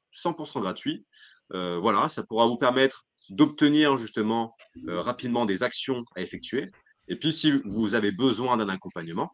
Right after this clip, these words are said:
eh ben, je suis disponible pour pouvoir, euh, répondre à ce besoin. Et là, en fait, du coup, tu as une approche beaucoup plus tranquille, beaucoup plus douce. Et en fait, tu vas vraiment sur un côté plus,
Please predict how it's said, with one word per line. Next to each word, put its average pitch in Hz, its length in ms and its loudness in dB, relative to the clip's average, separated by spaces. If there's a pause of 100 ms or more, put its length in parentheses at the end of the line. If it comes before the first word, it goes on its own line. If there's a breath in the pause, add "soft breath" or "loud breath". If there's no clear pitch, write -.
(300)
eh 85 100 -8
ben, 135 200 2
je 101 80 -2
suis 135 180 -6
disponible 120 500 0
pour 92 180 -8
pouvoir, 98 440 0
euh, 82 140 -6
répondre 107 320 -4
à 135 60 0
ce 120 120 -6
besoin. 101 280 -2 (640 loud breath)
Et 98 60 2
là, 156 100 12
en 165 40 8
fait, 165 160 2
du 117 120 0
coup, 202 180 0
tu 123 260 2
as 156 140 8
une 127 120 2
approche 113 460 0
beaucoup 180 320 2
plus 156 400 -2 (400)
tranquille, 170 720 0 (180)
beaucoup 143 280 -2
plus 135 180 -6
douce. 175 720 -2 (420 loud breath)
Et 101 80 6
en 113 80 6
fait, 190 160 4
tu 113 200 -6
vas 156 300 8
vraiment 127 480 2
sur - 260 -2
un 110 80 2
côté 156 300 0
plus, 160 600 -6